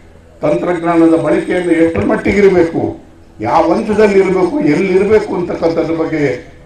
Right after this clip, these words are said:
ಅದನ್ನು ನಿರ್ಧಾರ ಮಾಡ್ತಕ್ಕಂಥದ್ದು ಅಂತ ಹೇಳಿದ್ರೆ ಅದು ಶಿಕ್ಷಣದಿಂದ ಮಾತ್ರ ಅಂತಕ್ಕಂಥ ಮಾತನ್ನ ಈ ಸಂದರ್ಭದಲ್ಲಿ ಹೇಳಿ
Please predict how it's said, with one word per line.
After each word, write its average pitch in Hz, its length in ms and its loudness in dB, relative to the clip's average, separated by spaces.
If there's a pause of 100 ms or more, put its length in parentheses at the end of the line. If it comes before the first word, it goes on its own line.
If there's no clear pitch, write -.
(160)
ಅದನ್ನು 131 340 -2
ನಿರ್ಧಾರ 165 480 0
ಮಾಡ್ತಕ್ಕಂಥದ್ದು 143 760 -2
ಅಂತ 156 140 -4
ಹೇಳಿದ್ರೆ 165 500 -2 (340)
ಅದು 123 300 -4
ಶಿಕ್ಷಣದಿಂದ 156 640 -2
ಮಾತ್ರ 165 600 -2
ಅಂತಕ್ಕಂಥ 151 480 -2
ಮಾತನ್ನ 131 440 -8 (160)
ಈ 120 120 -12
ಸಂದರ್ಭದಲ್ಲಿ 127 600 -6
ಹೇಳಿ 151 400 -4